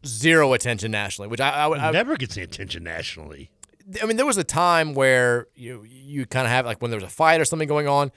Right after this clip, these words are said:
Speaker 1: but we also haven't had, like, many of these games where either team's been ranked, let alone a team ranked in the top ten. Like, I, I saw the Athletics newsletter. They did a thing where they led with,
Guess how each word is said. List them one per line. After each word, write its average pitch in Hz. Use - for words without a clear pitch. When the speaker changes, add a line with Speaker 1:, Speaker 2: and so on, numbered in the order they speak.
Speaker 1:
but 160
we 202
also 254
haven't 185
had, 151
like, 143
many 131
of 156
these 139
games 131
where 123
either 123
team's 131
been 104
ranked, 113
let 110
alone 110
a 101
team 117
ranked 107
in 117
the 107
top 104
ten. 123
Like, 139
I, 156
I 151
saw 156
the 147
Athletics 147
newsletter. 127
They 110
did 123
a -
thing 120
where 113
they 120
led 113
with, 113